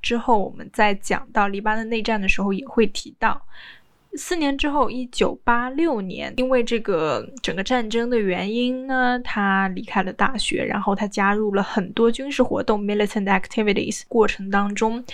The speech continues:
他收到了一个任务，是让他去刺杀一个将军。这个将军呢，是 South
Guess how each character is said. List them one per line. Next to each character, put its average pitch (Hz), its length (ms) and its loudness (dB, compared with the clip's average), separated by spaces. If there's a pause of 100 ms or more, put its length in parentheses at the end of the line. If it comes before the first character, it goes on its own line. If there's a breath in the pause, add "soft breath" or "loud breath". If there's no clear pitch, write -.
(160 loud breath)
他 240 220 -2
收 247 180 2
到 262 160 -2
了 220 60 -6
一 - 20 -10
个 - 100 -4
任 247 300 4
务， 214 180 0
是 - 200 -2
让 208 120 4
他 214 200 -2
去 208 240 -2
刺 - 440 -2
杀 226 460 2
一 196 220 -6
个 208 280 2
将 254 360 0
军。 269 320 2 (260 loud breath)
这 - 100 -4
个 302 120 4
将 294 260 2
军 285 320 -4
呢， 277 140 0
是 226 480 2
South 262 560 0